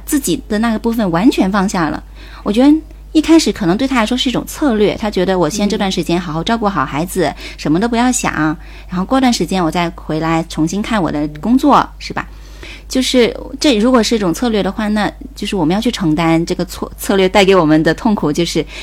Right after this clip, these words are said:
Speaker 1: 一段时间孩子他没有办法给到你那种工作的价值感。和你证明自己其实还不错，
Speaker 2: 嗯。
Speaker 1: 还，还有价值的这种感觉。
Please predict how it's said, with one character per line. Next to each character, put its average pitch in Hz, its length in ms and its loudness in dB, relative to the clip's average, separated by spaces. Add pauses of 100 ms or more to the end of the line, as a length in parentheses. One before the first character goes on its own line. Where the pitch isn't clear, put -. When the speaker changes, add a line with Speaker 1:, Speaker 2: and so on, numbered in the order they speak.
(100)
Speaker 1:
一 180 80 0
段 226 160 2
时 185 120 -2
间 170 300 2 (380)
孩 - 380 -4
子 190 120 0
他 - 180 -4
没 180 160 2
有 214 80 0
办 220 120 0
法 190 120 -2
给 147 160 -4
到 175 140 0
你 165 120 2
那 160 120 0
种 151 160 -6
工 214 180 -2
作 254 160 0
的 151 80 -2
价 143 200 -6
值 - 200 -10
感。 - 180 -12 (240)
和 151 320 -4 (180)
你 180 120 2
证 226 240 0
明 156 280 2
自 202 140 -4
己 160 200 -8
其 - 140 -6
实 - 80 -6
还 - 140 -6
不 - 120 -8
错， - 320 -2 (100)
Speaker 2:
嗯。 185 280 -10
Speaker 1:
还， 147 360 -4
还 180 160 -2
有 160 120 2
价 233 240 0
值 - 160 -4
的 147 80 -6
这 151 100 -4
种 151 80 0
感 165 220 -8
觉。 - 240 -12